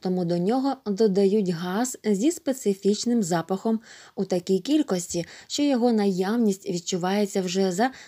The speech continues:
незначного витікання. Отруєння газами дуже небезпечні. Через дихальні шляхи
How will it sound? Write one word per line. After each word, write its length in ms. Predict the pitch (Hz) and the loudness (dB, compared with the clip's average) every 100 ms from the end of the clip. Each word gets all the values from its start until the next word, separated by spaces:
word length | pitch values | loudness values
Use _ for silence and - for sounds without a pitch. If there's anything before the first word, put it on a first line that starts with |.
| - | -2
незначного 840 | 214 220 226 277 - 202 208 214 185 | 2 2 0 -2 0 0 2 -2 0
витікання. 760 | 202 202 247 202 185 151 156 - _ - | -2 0 -4 -2 -2 -4 -8 -14 _ -8
Отруєння 600 | 190 285 370 320 190 175 | -4 4 6 6 4 0
газами 500 | 208 262 202 165 170 - | -2 0 0 -2 -4 -4
дуже 340 | 180 185 190 | -2 0 0
небезпечні. 800 | 208 233 294 - 165 165 165 - - - - - | 0 0 -2 -2 -4 -4 -6 -10 -16 -20 -20 -6
Через 280 | 185 175 160 | 0 0 2
дихальні 480 | 185 190 170 165 | 2 2 -2 -2
шляхи 560 | 170 156 170 - 247 294 | -4 -6 -6 -2 -2 -2